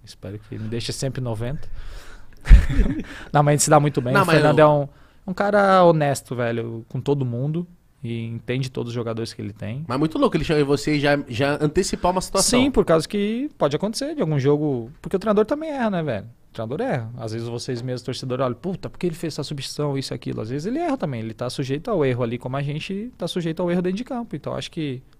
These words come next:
Speaker 1: ele entende o atleta que ele tem. Talvez ele entende que mesmo se um tá mal no jogo ou tá melhor, esse aqui é mais decisivo. Então acho que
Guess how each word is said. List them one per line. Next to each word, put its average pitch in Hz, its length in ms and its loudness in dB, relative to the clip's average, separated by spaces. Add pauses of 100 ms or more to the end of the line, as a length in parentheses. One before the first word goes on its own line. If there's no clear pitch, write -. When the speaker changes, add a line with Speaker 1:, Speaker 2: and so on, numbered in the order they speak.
(240)
Speaker 1:
ele 113 180 -6
entende 131 500 -2
o 120 140 0
atleta 120 300 -4
que 131 80 -6
ele 117 80 -6
tem. 143 360 -8
Talvez 113 320 -6
ele 117 140 -8
entende 120 300 -8
que 110 260 -8 (420)
mesmo 127 240 -2
se - 160 -8
um 143 80 -4
tá 139 200 0
mal 131 160 -2
no 131 100 -4
jogo 120 220 -2
ou 120 80 -4
tá 120 160 -6
melhor, 117 260 -4
esse 120 140 -8
aqui 113 120 -4
é 117 40 -4
mais 113 160 -4
decisivo. 127 680 -6 (140)
Então - 180 -12
acho 107 180 -8
que 131 380 -8